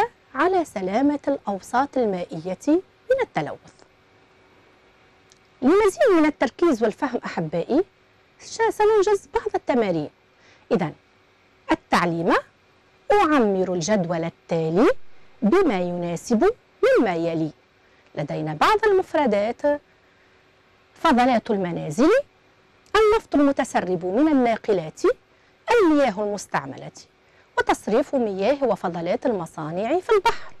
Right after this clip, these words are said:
ومياه الأمطار والسيول.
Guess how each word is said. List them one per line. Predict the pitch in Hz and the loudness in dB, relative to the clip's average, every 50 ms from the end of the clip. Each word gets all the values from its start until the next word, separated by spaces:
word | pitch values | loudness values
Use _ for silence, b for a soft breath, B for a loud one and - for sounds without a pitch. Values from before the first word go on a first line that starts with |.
| b b b b b b b b b - | b b b b b b b b b 2
ومياه | 453 415 330 262 254 302 320 240 240 | 2 4 4 4 4 2 2 2 -2
الأمطار | - - 214 208 202 190 190 - 202 196 220 262 330 381 403 415 453 453 427 - _ _ _ - - | -4 -4 -4 -6 -6 -6 -8 -6 -2 0 2 2 4 4 4 4 2 2 0 -2 _ _ _ -4 -2
والسيول. | 381 440 - - - - 208 185 180 180 175 180 185 185 196 | -2 -2 -2 -6 -6 -6 -4 -4 -4 -4 -4 -4 -4 -4 -6